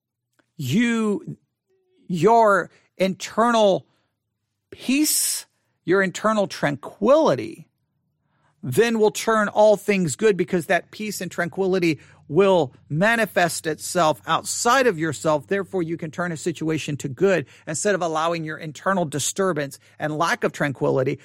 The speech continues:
to then manifest itself externally, which then won't turn it to good. It will bring that same disturbance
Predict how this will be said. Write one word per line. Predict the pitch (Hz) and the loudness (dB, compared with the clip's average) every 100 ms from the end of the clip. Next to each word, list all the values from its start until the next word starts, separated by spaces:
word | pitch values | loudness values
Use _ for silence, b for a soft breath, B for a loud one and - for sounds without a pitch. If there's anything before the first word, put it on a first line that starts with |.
| b | b
to | - | -2
then | 170 175 | 0 0
manifest | 170 180 156 170 - | -2 -2 0 -2 -2
itself | 156 - 156 143 | -6 -2 -2 -2
externally, | - 147 - - 165 151 143 131 B | -6 -8 -8 -4 -2 0 0 -2 B
which | 160 170 | -2 -2
then | - 175 | 0 -2
won't | 156 180 | 0 -2
turn | - 170 | -2 -6
it | 143 | -6
to | - | -8
good. | 123 208 233 151 B | -4 2 4 2 B
It | 156 | -4
will | 156 | -2
bring | 127 160 185 | -2 0 0
that | 170 147 | -2 -2
same | - 175 160 | -2 -2 -2
disturbance | 139 - 180 175 143 135 | -4 -2 0 0 0 -8